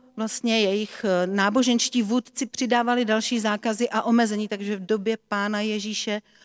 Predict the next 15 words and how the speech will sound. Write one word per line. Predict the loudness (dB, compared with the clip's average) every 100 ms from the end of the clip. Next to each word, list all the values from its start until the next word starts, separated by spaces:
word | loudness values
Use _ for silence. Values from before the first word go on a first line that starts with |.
| _ -10
už, | -6 -4 -4
eh, | -2 -2 -4 _
byli, | -10 -6 -4 -6
eh, | -10 -16 -10 -6 -4 -4 -4
lidé | -6 -4 -6 -8 -8
zotročení | -8 -6 -8 -10 -12 -12 -12 -16 _ _ _ _
tou | -12 -10
sobotou, | -8 -8 -8 -4 -4 -4 _ _ _ _ _
těmi | -6 -4
příkazy, | -6 -8 -4 -4 -4 -8
které | -6 -4 -6
všechny | -8 -8 -8 -10 -12 _ _
na | -2
nich | -2 -2 -6
ležely. | -6 -4 -4 -4